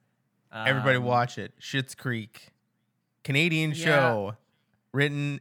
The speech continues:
Speaker 1: and
Speaker 2: Hmm.
Speaker 1: produced by, like, Eugene and Dan Levy. So that's,
Speaker 2: Hmm.
Speaker 1: uh, Johnny and David.
Speaker 2: Oh, wow. That's cool.
Speaker 1: They
Speaker 2: I didn't
Speaker 1: are
Speaker 2: even know that. That's really cool.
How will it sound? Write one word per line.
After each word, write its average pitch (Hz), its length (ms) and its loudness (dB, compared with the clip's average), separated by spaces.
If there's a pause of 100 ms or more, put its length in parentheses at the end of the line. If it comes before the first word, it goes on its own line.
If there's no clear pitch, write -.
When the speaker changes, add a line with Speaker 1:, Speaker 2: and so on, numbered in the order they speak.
Speaker 1:
and 123 440 -2
Speaker 2:
Hmm. - 80 -20
Speaker 1:
produced 120 880 -8 (540)
by, 127 440 4
like, 120 180 -4
Eugene 123 460 -4
and 123 260 -6
Dan 120 260 -4
Levy. 135 340 -8 (360)
So 117 60 -4
that's, - 420 -6 (100)
Speaker 2:
Hmm. 285 120 -16 (540)
Speaker 1:
uh, 101 380 -8 (1000)
Johnny 104 320 -8
and 98 340 -14
David. 110 340 -10 (920)
Speaker 2:
Oh, 202 140 -8
wow. 170 180 -10 (760)
That's 185 180 -12
cool. 131 220 -14 (380)
Speaker 1:
They 110 140 -6
Speaker 2:
I 107 40 -4
didn't 107 140 -4
Speaker 1:
are 107 60 -4
Speaker 2:
even 104 100 -6
know 143 160 -6
that. 110 100 -10
That's 123 220 -16
really 127 220 -12
cool. 120 200 -20